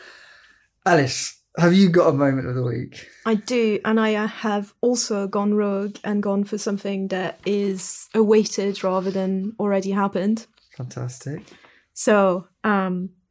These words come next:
Speaker 2: it's an example of nature's showmanship. That's what I'm gonna say. Uh, there's a rare moonflower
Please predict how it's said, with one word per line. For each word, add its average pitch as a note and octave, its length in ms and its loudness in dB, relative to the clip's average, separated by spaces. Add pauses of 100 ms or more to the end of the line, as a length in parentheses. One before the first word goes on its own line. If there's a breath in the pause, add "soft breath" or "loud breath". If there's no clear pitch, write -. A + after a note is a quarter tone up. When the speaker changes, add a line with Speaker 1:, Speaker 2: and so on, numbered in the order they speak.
(1200)
Speaker 2:
it's B3 140 0
an C4 100 4
example A#3 400 2
of G#3+ 120 2
nature's A3 340 2
showmanship. G3+ 680 0
That's F#3 240 -4
what F#3+ 100 2
I'm F#3 80 -2
gonna F#3 160 -2
say. - 260 -12 (520 loud breath)
Uh, F#3+ 240 2
there's G#3 240 4
a A3 60 6
rare B3+ 600 4
moonflower A#3 1120 2